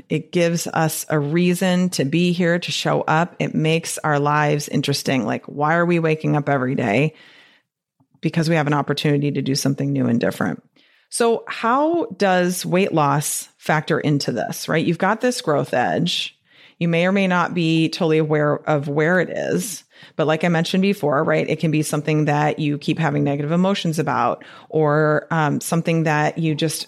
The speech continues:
keep circling. You're like, "I wanna do it." And then you keep circling back into that comfort zone and you keep crossing that edge, but not really pushing yourself forward. You know, it's like that edge of real change. You know that there's some change that could be made there,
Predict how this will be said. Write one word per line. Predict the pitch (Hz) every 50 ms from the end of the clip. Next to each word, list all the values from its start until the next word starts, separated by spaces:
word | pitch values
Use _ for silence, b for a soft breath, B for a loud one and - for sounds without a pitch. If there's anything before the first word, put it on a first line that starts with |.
| - -
keep | - - - 180 175 170 -
circling. | - - 208 202 190 - 180 165 147 143 139
You're | 151 151
like, | 143 151 147
"I | 151 143
wanna | 147 170 185 214 226
do | 214 233 247 247 240
it." | 247 -
And | - 180
then | 180 170
you | 170 170
keep | - 185 165
circling | - - 208 208 208 202 208 202 196
back | 202 190 196 -
into | 202 190 180 - 180
that | 180 - -
comfort | 202 190 180 - 175 156 -
zone | - 170 160 156 156 156
and | 151
you | 151 156
keep | - 190 175 -
crossing | - - 185 175 180 - - 175 170
that | 170 165 151 - -
edge, | 165 170 170 165 165 -
but | 160 151
not | 156 160 160 160 165 - -
really | 175 175 170 165 165
pushing | - 185 165 - - 160
yourself | 156 156 147 - 165 156 151 151 - B B B B B B B B B
forward. | - - 156 147 147 139 131 131
You | 160
know, | 151 147 151
it's | - - - -
like | 165 156 156 - B B B B
that | - 160 - -
edge | 160 180 185 185
of | 208 185 175
real | 180 185 185
change. | 175 - - 185 170 175 190 226 254 269 294 - - - -
You | 185 196
know | 185 185 175 175 170 175 190 202
that | 196 196 175 180 180 - -
there's | 180 170 170 170
some | - - 175 180
change | 170 - - 170 165 170 170 170 -
that | - 180 -
could | - 180
be | 165 170
made | 160 156 151 156 156 165
there, | 175 175 180 202 233 269 302 294